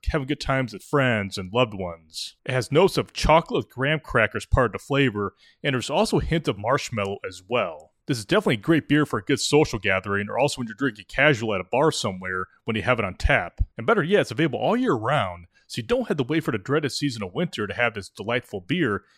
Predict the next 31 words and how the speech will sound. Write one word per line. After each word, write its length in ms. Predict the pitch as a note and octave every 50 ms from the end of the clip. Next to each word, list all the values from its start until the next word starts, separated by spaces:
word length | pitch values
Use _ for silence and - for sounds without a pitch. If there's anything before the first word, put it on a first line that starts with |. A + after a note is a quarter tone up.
| _ _
You 60 | - A#2+
can 80 | A#2+ G#2+
have 180 | F3 G#3+ B2+
it 40 | A#2+
all 160 | G#2+ A#2 A#2
year 160 | A#2 A#2 A#2
round 200 | A2+ D3+ G3 G#3+
if 120 | F3+ - -
you 100 | F#2+ F2
like. 360 | F2 E2+ E2+ E2+ - - - - _ -
And 120 | C3+ C#3
this 120 | A3 G3+ -
beer 320 | - F3+ G3+ G#3+ G3+ E3+
is 120 | C3+ G2
brewed 340 | G2 - C#3+ D#3 E3+ D3 A#2
with 160 | A2 F#2+ -
graham 320 | - - G2+ A#2 D#3 G#3 G3+
crackers 800 | - - - A2+ F#2 F2 - - E2 D#2 - - - - - - - _
and 120 | B2 G#2+ -
chocolate 440 | - - D3+ F3 - - E3+ A#2+
malt 480 | A2 G#2+ C3+ D3+ G#2+ E2 D#2 - - - - _ _ _
to 80 | - B2
help 200 | - C#3 - - -
add 220 | C#3 D#3 E3 D#3+ -
to 80 | C#3
its 100 | A#2 G#2
delightful 480 | - A#2 G#2+ C3 C#3+ C#3 - - A2+ G2
flavor 380 | - - D#3 F#3 G3 F3+ C#3+
this 120 | A2+ G2 -
beer 260 | - A#2+ A#2 G2 F2+
has. 560 | - D#3+ G3 F#3 B2 F#2+ F#2 F2+ - - -